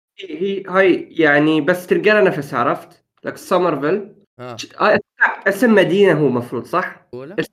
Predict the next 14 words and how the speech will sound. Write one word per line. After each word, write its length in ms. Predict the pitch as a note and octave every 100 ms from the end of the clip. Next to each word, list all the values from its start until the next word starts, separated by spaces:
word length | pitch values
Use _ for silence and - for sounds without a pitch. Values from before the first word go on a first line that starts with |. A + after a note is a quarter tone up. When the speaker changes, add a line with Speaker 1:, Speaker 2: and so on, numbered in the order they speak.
| -
Speaker 1:
العالم 500 | E4+ C3+ E3 E3 C#3
أو 60 | C3
شيء، 200 | C#3 B2
صح 300 | D3+ E3+ C#3+
ولا؟ 380 | C3 C3+ C#3+ _ -
Speaker 2:
ما 220 | C3+ D3
أدري. 260 | B2+ A2 G#2+ _ -
Speaker 1:
إيه، 280 | G3 E3+ F3+
هو 120 | F#3
ما 220 | G3+ B3
لها 320 | A#3 A3 F3
اس-، 240 | F3+ - D#3
يعني 380 | E3 D#3 D#3 - _ _ -
شوف، 340 | G#3+ A3 -